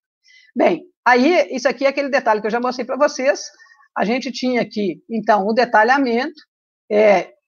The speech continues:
tá aqui aquele alçapão, ó, e ele não aparece em todos os andares, tá vendo? Ele só aparece em alguns andares.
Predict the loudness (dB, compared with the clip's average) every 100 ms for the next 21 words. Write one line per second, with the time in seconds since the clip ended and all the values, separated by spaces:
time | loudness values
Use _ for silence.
0 | 0 0 2 0 0 2 2 0 0 2
1 | 2 4 2 -4 -14 _ _ _ 0 2
2 | 2 0 2 2 2 -2 -6 -6 -6 -8
3 | -2 0 0 0 -6 -6 -10 -6 -2 0
4 | 0 -2 -2 -4 -4 -4 -4 0 0 0